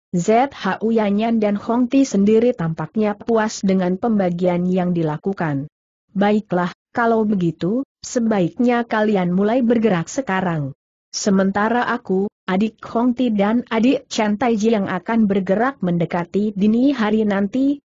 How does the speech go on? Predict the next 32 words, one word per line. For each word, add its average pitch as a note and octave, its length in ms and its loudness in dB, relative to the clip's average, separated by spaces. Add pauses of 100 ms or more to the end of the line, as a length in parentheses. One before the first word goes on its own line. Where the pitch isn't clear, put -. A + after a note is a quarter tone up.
sehingga F#3 600 0
kami G3 400 0
akan G#3+ 360 -2
masuk G#3+ 440 -2
kota A#3+ 280 -2
bersamaan G3+ 680 0
dengan G#3+ 400 2
orang-orang A3+ 720 0
yang A3 240 2
lain," F#3 400 0 (160)
ujar F3+ 420 0
Z G3 360 2
H - 260 -4
U G#3 80 0
Yanyan G3+ 480 2
memberi G3+ 480 2
keputusan. G3 800 -4 (400)
"Wang G#3 240 2
Sulin, G#3 480 0 (220)
mari G#3+ 340 2
kita G3+ 300 -2
tengok E3+ 420 -4
keadaan G3 560 -2
ketua G#3 480 0
Ding B3+ 220 2
Tao B3 260 0
lebih A#3 400 0
dulu, A3+ 460 0 (180)
sementara A3+ 720 0
yang G3 240 2
lain F#3+ 320 2
bersiap," B3 540 0